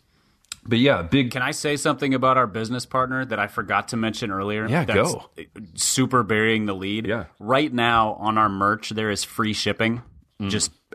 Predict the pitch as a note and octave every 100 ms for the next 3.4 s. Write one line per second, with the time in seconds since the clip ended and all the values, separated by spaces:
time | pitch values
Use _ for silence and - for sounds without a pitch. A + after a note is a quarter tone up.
0 | _ G#2+ G2+ G#2 E2+ A#2+ A2 - A2+ A2
1 | - G#2+ A#2+ A#2+ A#2+ _ - - - D#3
2 | D3 C3 - A#2 A#2+ F3 G3+ F3+ B2+ A#2+
3 | A2 G#2+ G#2